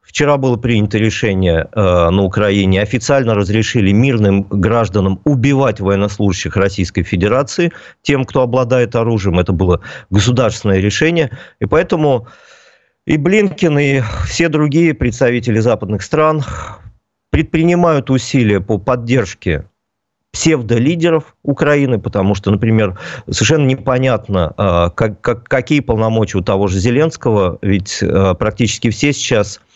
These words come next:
констатируют, в первую очередь, руководители воинских соединений, что они уже не подчиняются руководству Украины, потому что со многими из них попросту нет связи.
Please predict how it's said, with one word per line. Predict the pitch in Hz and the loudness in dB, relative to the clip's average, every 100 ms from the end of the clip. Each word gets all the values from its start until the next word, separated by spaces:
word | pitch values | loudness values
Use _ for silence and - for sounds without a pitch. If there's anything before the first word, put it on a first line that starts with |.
| _ _ - | _ _ -4
констатируют, | 123 107 127 117 147 156 107 | -2 0 -2 0 0 0 -2
в | - | -2
первую | 117 107 | 0 2
очередь, | 101 - 92 - | 0 -2 -6 -2
руководители | 110 110 120 117 120 120 101 95 - - - - | -2 0 0 0 -2 0 0 -2 -6 -20 -20 -4
воинских | 107 165 160 131 123 | 0 2 2 0 -4
соединений, | - 135 120 139 160 156 127 | -2 0 2 2 2 2 0
что | 107 117 | 0 0
они | 113 123 | 2 0
уже | 117 | 2
не | 135 165 | 2 2
подчиняются | 156 139 - 120 127 104 95 - | 0 -6 -4 0 0 0 -2 -4
руководству | 101 98 107 95 - - 78 - _ _ _ _ _ _ | -2 -2 0 -2 -2 -4 -4 -6 _ _ _ _ _ _
Украины, | 104 120 123 143 175 | -2 2 2 2 0
потому | 120 107 104 107 | 0 -2 0 -2
что | - - | -2 -2
со | 127 | -2
многими | 127 151 120 104 104 | 0 0 0 2 2
из | 98 | 2
них | 101 95 | 0 0
попросту | - 120 107 95 - | -2 -2 -2 -2 0
нет | 98 98 95 | 2 0 0
связи. | 123 143 147 143 | 0 2 2 -2